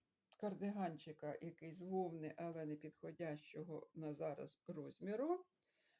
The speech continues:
Теж зв'язаний зразочок. І десь лежить, е, іще один перев'яз, рукавички, які я розпустила,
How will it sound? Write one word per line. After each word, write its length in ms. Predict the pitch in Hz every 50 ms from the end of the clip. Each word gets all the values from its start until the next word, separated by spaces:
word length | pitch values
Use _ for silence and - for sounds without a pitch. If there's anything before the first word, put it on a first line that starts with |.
| _ _ _
Теж 220 | - 190 185 170 156
зв'язаний 540 | 160 165 180 170 165 175 165 160 156 156
зразочок. 640 | 151 156 151 160 185 196 262 302 339 330 - 285 240 - - -
І 340 | - 214 226 220 208 190 - - - 185
десь 380 | 180 190 196 208 196 190 -
лежить, 460 | 196 190 190 185 190 190 180 180 - -
е, 140 | 147 156 - - - _ _ _ - - - _ _ _ _
іще 500 | - 190 208 - - - 202 185 - - - _ _ _ _ - - - -
один 460 | 196 185 175 156 175 170 165 170 180 - _ _ _ _ _ _ _ -
перев'яз, 760 | - 190 180 180 175 165 180 214 277 320 339 339 - - _ - - - - - - - _
рукавички, 760 | - 196 196 190 - 190 190 202 262 294 285 - - - - 202
які 520 | 175 156 156 156 - - - 226 226 247 247 - _ _ _ - _ -
я 200 | 190 202 190 175
розпустила, 800 | 165 165 - - 170 - _ - - 262 294 285 240 214 220